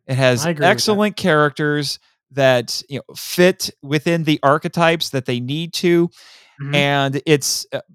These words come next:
Speaker 1: this was kind of the first of its kind that, you know, taking, I mean, this had been done a bit in anime, but actually, you know, taking live action footage from a Japanese show and,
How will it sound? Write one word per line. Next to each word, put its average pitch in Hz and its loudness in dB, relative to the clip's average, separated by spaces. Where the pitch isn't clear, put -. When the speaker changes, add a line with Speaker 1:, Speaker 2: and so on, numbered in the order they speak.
Speaker 1:
this 190 0
was 190 0
kind 175 -2
of 165 -2
the 151 2
first 151 -2
of 170 -2
its 185 -4
kind 147 -4
that, 123 0
you 131 -2
know, 117 2
taking, 143 0
I 226 -2
mean, 262 0
this 254 0
had 214 -2
been 185 4
done 170 4
a 151 6
bit 143 6
in 123 -8
anime, 117 -2
but 113 0
actually, 135 0
you 135 -6
know, 113 -6
taking 165 0
live 135 2
action 147 2
footage 127 -2
from 127 -6
a 120 -6
Japanese 160 0
show 131 0
and, 113 -4